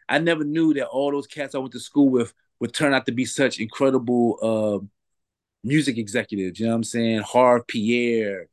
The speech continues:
uh, uh, Mark Pitts, like, all these guys, you know what I'm saying? They all, Derek Angeletti, all, they, all these guys, they all became incredible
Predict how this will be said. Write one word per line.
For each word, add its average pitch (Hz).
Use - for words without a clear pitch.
uh, 110
uh, 107
Mark 123
Pitts, -
like, 120
all 151
these 160
guys, 139
you 139
know 143
what 143
I'm 139
saying? 139
They 135
all, 143
Derek 139
Angeletti, 131
all, 123
they, 156
all 175
these 170
guys, 151
they 160
all 160
became 143
incredible 139